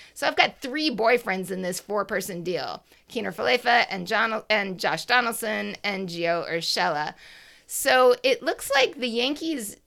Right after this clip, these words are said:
were not playing as smart as the Twins is sort of how the read is going on this, because what the Twins did in that trade was free up a bunch of money to get Carlos Correa. And the, the talk was that the Yankees were really after Correa,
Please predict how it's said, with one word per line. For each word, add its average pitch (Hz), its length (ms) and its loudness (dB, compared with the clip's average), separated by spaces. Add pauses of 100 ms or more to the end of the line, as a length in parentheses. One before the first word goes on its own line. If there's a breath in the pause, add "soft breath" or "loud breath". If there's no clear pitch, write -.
(240)
were 226 200 -2
not 240 220 4
playing 269 240 -2
as 214 100 -2
smart 226 300 0
as 220 120 -4
the - 100 -6
Twins 233 520 -6
is 240 160 -4
sort 233 220 0
of 233 80 -2
how 202 160 0
the 180 140 -4
read 190 260 -6
is 262 160 -4
going 269 300 -2
on 277 200 0
this, 294 300 -6
because 247 400 -4
what 233 140 -2
the 240 60 -8
Twins 311 440 -6
did 285 260 -4
in 233 120 -2
that 202 200 -4
trade 226 520 4 (680)
was 240 200 -6
free 240 200 0
up 240 140 2
a 220 60 2
bunch 202 240 -2
of 202 80 -6
money 208 480 -2 (480 soft breath)
to 247 100 -4
get 190 320 -2
Carlos - 420 -4
Correa. - 720 0
And 190 400 -4
the, 170 200 0
the 185 120 -6
talk 302 420 2
was 185 380 0
that 165 220 -4
the 170 80 -4
Yankees 202 640 -4
were 180 160 -2
really 180 400 -2
after 156 380 -4
Correa, 135 600 -10